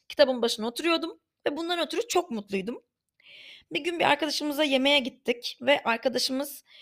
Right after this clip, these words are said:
eee, benim kitabımın çıkmasını çok heyecanla beklediğini söyledi. Erkek arkadaşım da buna güldü. "Ya," dedi, "anlatacak bir şeyler olması güzel ama neden illa kitap çıkarıp dikkat çekmeye çalışıyorsun ki sen?" dedi.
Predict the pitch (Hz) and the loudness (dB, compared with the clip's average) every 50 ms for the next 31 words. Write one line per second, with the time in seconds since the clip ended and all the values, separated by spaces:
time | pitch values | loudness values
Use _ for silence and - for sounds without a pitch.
0 | - - _ _ - 214 208 202 208 214 208 226 240 254 254 - - 247 247 240 | -20 -20 _ _ -2 0 2 2 2 2 4 4 2 2 0 -2 -2 -2 -2 -2
1 | 269 262 262 - - 240 233 240 254 240 - 247 - 247 220 214 220 240 240 233 | -4 -4 -6 -6 -4 -4 -4 -4 -4 -4 -4 -2 0 2 2 2 2 0 0 0
2 | 226 196 185 - - 190 196 180 180 - - 240 233 226 202 202 202 277 359 - | -2 -4 -4 -4 -4 -4 -4 -4 -6 -2 0 2 2 2 2 0 0 -2 -2 -4
3 | _ _ _ _ _ _ _ _ - _ _ _ _ _ _ - 349 359 - 508 | _ _ _ _ _ _ _ _ -20 _ _ _ _ _ _ 2 2 4 4 0
4 | 480 - 330 294 277 - 233 254 254 - 269 285 285 320 269 277 285 302 330 - | 2 4 4 4 4 2 2 2 2 2 -2 -4 -4 -4 -4 -2 -2 -2 -2 -2
5 | - 330 240 262 277 277 240 202 196 226 - - _ _ _ _ _ _ _ _ | -6 -8 -6 -4 -4 -4 -2 -2 -2 -2 -2 -4 _ _ _ _ _ _ _ _
6 | _ 330 349 359 349 285 214 190 233 262 285 285 285 - 294 285 302 320 - 294 | _ -2 -2 0 0 0 0 2 2 2 0 -2 2 2 0 0 2 -2 2 2
7 | 285 277 277 277 277 277 269 - 233 214 247 247 285 277 - - 453 247 208 - | 4 4 2 0 -2 -4 -6 -8 -10 -10 -4 0 2 2 2 2 2 2 2 2
8 | - - - - - - _ - 320 320 571 605 523 403 302 262 226 220 - - | -2 -10 -20 -20 -20 -20 _ -6 -2 0 2 2 2 4 6 6 6 6 2 2
9 | - 220 214 214 - - 226 226 220 220 220 - - 240 233 233 - 240 240 240 | 2 2 2 2 0 2 2 2 2 0 -10 2 2 2 2 2 -2 -4 -2 -4
10 | 240 233 247 247 240 - 269 262 - 349 359 - - 190 196 196 190 190 180 196 | -4 0 0 0 0 0 -6 -6 -8 -8 -10 -8 -4 -4 -4 -2 -2 -4 -4 -4
11 | 233 339 - | -6 -6 -8